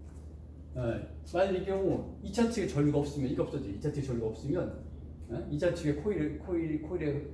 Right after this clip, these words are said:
코일 없으면 일 차 측에 요 하나 그냥 V나 엘티 to 디아이야, 그냥.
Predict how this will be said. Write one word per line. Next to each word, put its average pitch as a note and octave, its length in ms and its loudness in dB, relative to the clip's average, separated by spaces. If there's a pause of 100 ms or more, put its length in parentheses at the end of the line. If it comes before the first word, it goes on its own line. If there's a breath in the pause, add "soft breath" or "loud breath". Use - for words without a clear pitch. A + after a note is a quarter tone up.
코일 G3+ 240 0
없으면 G3 520 -2 (100)
일 G#3+ 120 -2
차 G#3 180 0
측에 F3 280 -2
요 F#3+ 160 0
하나 A3 160 -2
그냥 E3+ 360 0
V나 F3+ 240 2
엘티 D#3 320 4
to D#3 160 -2
디아이야, B2 420 2
그냥. E2 220 -4